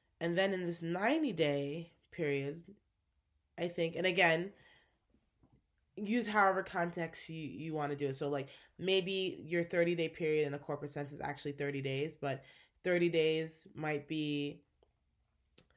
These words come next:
like, in jujitsu context, maybe your first three months. We don't know.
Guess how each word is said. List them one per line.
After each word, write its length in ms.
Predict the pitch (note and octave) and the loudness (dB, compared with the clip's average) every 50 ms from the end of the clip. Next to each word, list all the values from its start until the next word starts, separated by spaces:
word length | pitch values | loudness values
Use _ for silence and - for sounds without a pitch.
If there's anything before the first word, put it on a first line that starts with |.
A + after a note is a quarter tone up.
| _ _ _ _ _ _ _ _ _ _ _ _ _ - | _ _ _ _ _ _ _ _ _ _ _ _ _ -6
like, 420 | - D#3 D3 D3 C#3+ C#3 C#3+ - | -2 0 0 0 0 -2 -4 -8
in 220 | - - D#3+ D#3 D3 | -8 -6 -4 -4 -4
jujitsu 400 | D#3+ D#3 D3 E3 E3 - F3+ - | -4 -6 -6 -6 -8 -8 -8 -4
context, 760 | F#3+ F3+ F3 F3 G3+ F3+ F3 F#3 F3 - - - - - _ _ _ - | -2 -2 -2 0 2 2 2 2 0 -6 -14 -18 -20 -20 _ _ _ -10
maybe 480 | D#3 D#3+ E3+ E3+ E3 E3+ E3 D#3+ E3+ E3 | -4 -2 0 2 2 2 0 0 -2 -2
your 240 | E3 D#3+ D3+ C#3+ | -2 0 -2 -2
first 380 | C#3 - E3+ D3+ D#3 D3+ - - | -2 -2 -2 -2 -2 -4 -6 -4
three 160 | E3+ E3 E3 | -2 0 0
months. 460 | D#3+ D#3+ D#3 F3 G#3 G#3+ - - - - - - - _ | 0 0 0 0 -2 -4 -6 -12 -18 -20 -20 -20 -14 _
We 120 | F#3 A3 A3 | 6 8 8
don't 140 | G#3 F#3 | 8 8
know. 140 | E3+ C#3 - | 6 2 -2